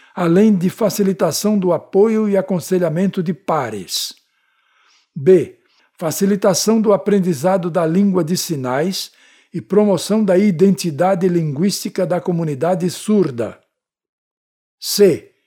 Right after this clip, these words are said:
Garantia de que a educação de pessoas, em particular crianças cegas,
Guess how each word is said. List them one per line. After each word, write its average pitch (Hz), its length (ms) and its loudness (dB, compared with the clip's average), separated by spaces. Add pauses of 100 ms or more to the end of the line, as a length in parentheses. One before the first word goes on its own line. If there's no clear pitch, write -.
(600)
Garantia 196 640 2
de 196 140 0
que 147 380 -2 (280)
a 165 140 -2
educação 185 640 0
de 190 80 0
pessoas, 185 640 0
em 202 100 2
particular 147 880 -4 (220)
crianças 165 520 -2
cegas, 151 560 -4